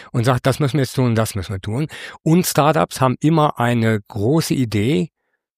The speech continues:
mit dem sie ihr, ihr Geschäft aufbauen, das im Prinzip das Problem von vielen, idealerweise Millionen Kunden löst.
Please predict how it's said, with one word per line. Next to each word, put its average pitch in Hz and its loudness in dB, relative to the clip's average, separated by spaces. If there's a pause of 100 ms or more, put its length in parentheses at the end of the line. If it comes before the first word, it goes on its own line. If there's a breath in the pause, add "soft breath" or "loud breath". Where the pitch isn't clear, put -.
(160)
mit 110 -2
dem 127 2
sie 117 -4
ihr, 107 2 (200)
ihr 101 2
Geschäft - -2
aufbauen, 107 -2 (500 loud breath)
das - 0
im 127 -2
Prinzip 131 0
das 131 0
Problem 120 0
von 120 -2
vielen, 131 2
idealerweise 113 2
Millionen 110 -2
Kunden 104 -4
löst. 85 -12